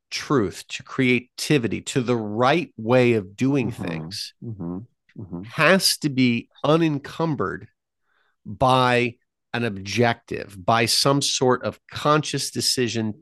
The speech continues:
Speaker 1: that things should be this way or that way. So in a way, I think that,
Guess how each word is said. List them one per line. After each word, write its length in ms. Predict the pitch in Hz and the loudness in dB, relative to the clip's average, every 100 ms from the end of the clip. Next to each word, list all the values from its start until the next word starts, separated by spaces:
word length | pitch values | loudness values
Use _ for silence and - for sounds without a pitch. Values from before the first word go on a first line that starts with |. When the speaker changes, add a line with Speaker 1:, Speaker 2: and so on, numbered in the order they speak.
| _ - | _ -10
Speaker 1:
that 200 | - - | -10 0
things 240 | 135 135 | 2 4
should 200 | 131 123 | 2 -2
be 120 | 107 104 | 0 -2
this 360 | 92 110 - | 0 -2 -2
way 240 | 110 101 92 | 0 0 -2
or 180 | 104 95 | -6 -6
that 320 | 98 95 - | -2 -2 -2
way. 260 | 64 50 - _ _ _ _ | -6 -10 -16 _ _ _ _
So 480 | - 156 147 131 - - - _ - | 2 6 8 6 0 -20 -20 _ 0
in 120 | 143 | 4
a 80 | 139 | 6
way, 560 | 131 180 214 139 123 - _ _ - | 6 6 6 4 0 -6 _ _ -2
I 140 | 123 | 0
think 420 | 127 - 147 139 - | 0 0 0 0 2
that, 260 | 123 - | 2 2